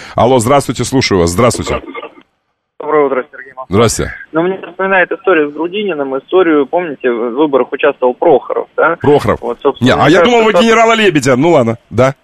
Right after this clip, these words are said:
Speaker 2: Нет, нет, нет, именно Прохоров, потому что, ну, тоже состоятельный человек, сделавший
Speaker 1: Да.
Speaker 2: себя в бизнесе, да, ведь
Speaker 1: Нет.
Speaker 2: мы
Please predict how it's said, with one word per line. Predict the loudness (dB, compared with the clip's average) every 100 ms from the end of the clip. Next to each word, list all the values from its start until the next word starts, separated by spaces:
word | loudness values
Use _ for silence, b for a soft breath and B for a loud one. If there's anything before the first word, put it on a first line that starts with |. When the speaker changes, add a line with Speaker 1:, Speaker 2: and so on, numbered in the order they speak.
| -6
Speaker 2:
Нет, | -2 0
нет, | 0 0 0
нет, |
именно | 0 0 0
Прохоров, | 2 2 2 -2 -2
потому | -2 -2 -2
что, | -2
ну, | -2
тоже | 2 0
состоятельный | 0 0 0 0 -4
человек, | 0 2 2 0
сделавший | 2 2 0 -2
Speaker 1:
Да. |
Speaker 2:
себя | 0 0
в |
бизнесе, | 0 -4 -4 -8 -4
да, | 0
ведь | 0 -2
Speaker 1:
Нет. |
Speaker 2:
мы | -6